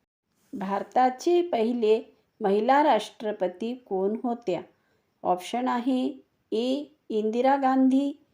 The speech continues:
बी प्रतिभा पाटील, सी सुषमा स्वराज, डी ममता बॅनर्जी. तर उत्तर आहे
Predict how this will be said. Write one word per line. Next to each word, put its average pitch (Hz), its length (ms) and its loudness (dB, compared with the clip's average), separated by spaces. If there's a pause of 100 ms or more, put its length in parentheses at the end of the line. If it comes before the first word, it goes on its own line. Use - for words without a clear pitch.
(280)
बी 262 480 -2 (100)
प्रतिभा 247 480 0
पाटील, 269 560 0 (440)
सी 285 560 -2
सुषमा 262 560 -2
स्वराज, 269 460 4 (600)
डी 254 480 -4 (100)
ममता 226 420 0
बॅनर्जी. 247 800 -2 (460)
तर 180 180 2 (100)
उत्तर 262 420 0
आहे 302 460 2